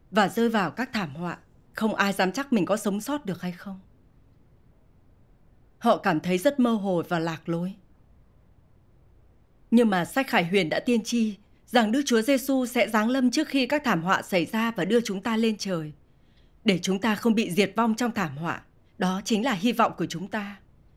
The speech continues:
Chúng ta tin Chúa là để thoát khỏi thảm họa và đạt được sự sống đời đời.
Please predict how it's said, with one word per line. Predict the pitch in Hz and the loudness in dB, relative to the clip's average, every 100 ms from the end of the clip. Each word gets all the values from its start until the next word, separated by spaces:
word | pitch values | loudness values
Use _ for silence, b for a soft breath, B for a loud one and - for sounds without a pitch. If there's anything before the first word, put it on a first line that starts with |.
| _ _ _ _ _ _ _ _ _ _ - | _ _ _ _ _ _ _ _ _ _ -4
Chúng | 208 190 | -2 0
ta | 220 208 | 0 -2
tin | 202 226 190 | 2 2 2
Chúa | 202 180 214 | 0 0 2
là | 254 190 | 4 4
để | 180 | 2
thoát | 156 285 | -2 -2
khỏi | 269 196 | 0 0
thảm | 190 160 | 0 -2
họa | 170 190 - | -2 -6 0
và | 185 | 0
đạt | 180 175 | 0 -2
được | 180 175 | -2 -6
sự | - 196 | -4 -6
sống | - 190 220 | -2 -2 0
đời | 233 170 | 0 0
đời. | 160 160 | -2 -8